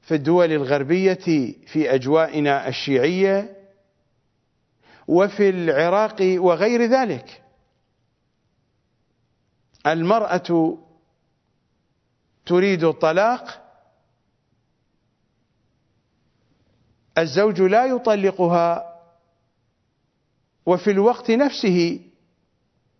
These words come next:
فإن الزوجة على أرض الواقع منفصلة في حياتها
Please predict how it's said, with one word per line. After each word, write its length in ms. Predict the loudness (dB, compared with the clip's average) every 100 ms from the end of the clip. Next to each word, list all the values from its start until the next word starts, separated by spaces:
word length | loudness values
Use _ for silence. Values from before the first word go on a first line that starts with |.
| _ _
فإن 420 | -4 -2 0 2
الزوجة 880 | 0 2 0 2 -2 0 0 -2 -4 -20 _ _
على 260 | -2 0 0
أرض 400 | 0 0 0 0
الواقع 760 | 0 2 2 0 -2 0 -2 -6 -14 _ _ _ _ _ _ _ _ _ _ -4
منفصلة 1120 | 0 0 0 -2 0 0 2 2 2 0 0
في 220 | -2 -2
حياتها 880 | 0 0 0 -2 -4 -4 -4 -6 -16